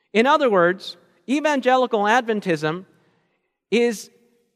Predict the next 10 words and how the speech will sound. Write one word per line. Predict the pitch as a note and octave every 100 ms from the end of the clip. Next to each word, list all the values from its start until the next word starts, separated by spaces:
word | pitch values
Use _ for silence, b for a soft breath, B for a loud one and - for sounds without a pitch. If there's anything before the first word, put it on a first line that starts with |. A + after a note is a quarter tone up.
| _
Protestantism | - A#3+ C#4+ C#4+ C#4 C4+ C4+ B3 C4+ C4+ -
where | F3
they | F#3+ F#3+
camp | - G#3+ C#4 C#4+ C4
out | B3 B3 A3
in | G3+
the | F#3+
courtyard. | - B3+ C#4 D3 D3+ B2+ B2+ G3+ G3 _ _ _ _ _ -
It's | G3
basically | G3+ C4+ D#4 C#4 C4 B3+ B3